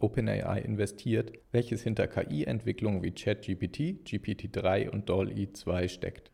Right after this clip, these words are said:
Dieses Investment könnte sich bald in großem Maße auszahlen. Denn mit Hilfe der Sprach-K I Chat G P T, die seit Wochen für Schlagzeilen sorgt und diverse Anwendungsszenarien im Digitalraum findet,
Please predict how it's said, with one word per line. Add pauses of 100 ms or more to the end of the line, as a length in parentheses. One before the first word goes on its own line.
(520)
Dieses
Investment
könnte
sich
bald
in
großem
Maße
auszahlen. (440)
Denn
mit
Hilfe
der
Sprach-K
I
Chat
G
P
T, (120)
die
seit
Wochen
für
Schlagzeilen
sorgt
und
diverse
Anwendungsszenarien
im
Digitalraum
findet,